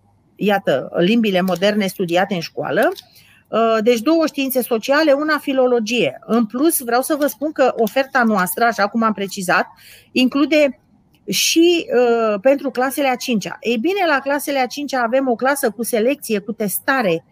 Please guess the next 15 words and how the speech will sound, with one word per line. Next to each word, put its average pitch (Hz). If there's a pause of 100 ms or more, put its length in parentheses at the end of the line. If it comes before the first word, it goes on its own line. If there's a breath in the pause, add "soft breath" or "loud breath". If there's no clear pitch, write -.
(300 soft breath)
uh, 190
de 214
competențe 233
lingvistice 233
la 202
limba 247
engleză. 208 (160 soft breath)
Întotdeauna 233
este 220
o 214
concurență 208
foarte 233
mare. 196 (160)
Ne 214
vin, 233